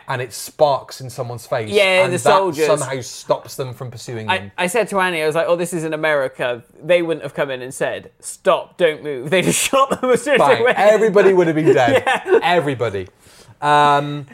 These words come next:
Speaker 2: And the Doctor would have got up and gone, "Fuck me.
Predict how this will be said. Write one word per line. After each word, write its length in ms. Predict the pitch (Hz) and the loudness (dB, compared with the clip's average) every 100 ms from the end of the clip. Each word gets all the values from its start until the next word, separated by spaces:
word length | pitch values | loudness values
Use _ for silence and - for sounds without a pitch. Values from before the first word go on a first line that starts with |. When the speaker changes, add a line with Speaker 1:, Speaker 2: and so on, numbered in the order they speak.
| - | -6
Speaker 2:
And 140 | 185 | -2
the 40 | 185 | 0
Doctor 340 | 196 226 220 | 0 0 0
would 80 | 196 | 0
have 120 | 180 | 0
got 320 | 143 220 180 | 2 2 2
up 60 | 170 | 0
and 100 | 170 | 0
gone, 260 | 175 170 165 | 2 2 -2
"Fuck 340 | - 254 269 196 | -6 -2 -2 0
me. 280 | 202 190 | 0 0